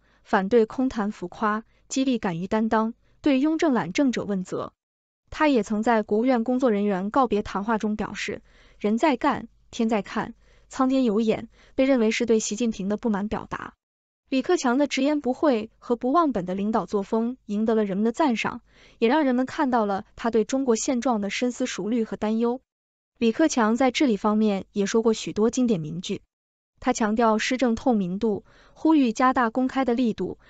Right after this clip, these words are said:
让群众清楚了解政府的措施和财政预算情况。他还强调改革开放的重要性，表示改革是攻坚期，需要触动固有的利益格局，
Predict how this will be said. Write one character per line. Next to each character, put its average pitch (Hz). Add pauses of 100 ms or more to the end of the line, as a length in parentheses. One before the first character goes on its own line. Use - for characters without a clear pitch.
(180)
让 226
群 208
众 226
清 277
楚 220
了 190
解 202
政 240
府 -
的 -
措 -
施 214 (120)
和 -
财 202
政 247
预 247
算 226
情 -
况。 - (580)
他 302
还 277
强 208
调 220
改 185
革 190
开 277
放 277
的 220
重 277
要 202
性， - (380)
表 202
示 220 (120)
改 196
革 202
是 226
攻 247
坚 262
期， 247 (340)
需 -
要 294
触 294
动 247
固 320
有 208
的 -
利 269
益 208
格 180
局， 165